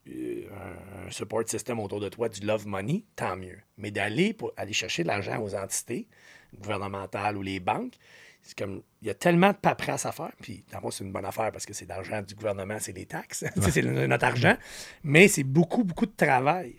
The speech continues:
Speaker 1: pour aller chercher un petit peu d'argent. Fait que, puis, euh, des fois, ben, après ça, ils te demandent des rapports, puis des rapports, puis des rapports. Puis quand t'es pas, ça, je disais tantôt, quand t'es pas prêt à ça, ben, ce que ça fait, c'est, c'est que tu passes cinquante pour cent de ton temps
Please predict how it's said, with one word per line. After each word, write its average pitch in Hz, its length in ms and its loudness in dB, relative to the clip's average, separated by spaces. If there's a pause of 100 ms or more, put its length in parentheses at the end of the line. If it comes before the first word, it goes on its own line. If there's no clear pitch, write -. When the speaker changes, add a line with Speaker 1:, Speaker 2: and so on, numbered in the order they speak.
Speaker 1:
pour - 140 -8
aller 110 140 -2
chercher 156 560 0 (100)
un 110 140 -8
petit - 120 -6
peu 160 140 2
d'argent. 113 400 0 (420)
Fait 107 180 -2
que, - 40 -16 (380)
puis, 131 100 -2
euh, 101 80 0
des 101 160 -8
fois, 175 240 4
ben, 101 80 0
après 107 140 -6
ça, 196 100 4
ils 185 80 8
te - 80 0
demandent 131 460 2 (160)
des 101 100 -8
rapports, 117 440 0
puis 107 100 -12
des 98 80 -4
rapports, 117 280 -6
puis 110 100 -2
des 92 40 -2
rapports. 196 200 -4
Puis - 120 -14
quand 190 140 6
t'es 180 120 0
pas, - 160 -10 (160)
ça, 196 100 8
je 151 40 8
disais 120 240 -2
tantôt, 101 300 -6
quand 143 120 -6
t'es 131 140 -4
pas 175 220 2
prêt 160 260 0
à - 120 -4
ça, - 180 -6 (180)
ben, 95 220 -8
ce - 80 -10
que - 100 -6
ça - 140 -10
fait, 202 180 -2
c'est, 107 220 -6 (320)
c'est 113 100 -12
que 104 80 -16
tu - 100 -10
passes - 520 0 (320)
cinquante 131 400 -4
pour - 80 -10
cent 151 100 -2
de 147 60 -6
ton 107 180 -2
temps 151 180 -4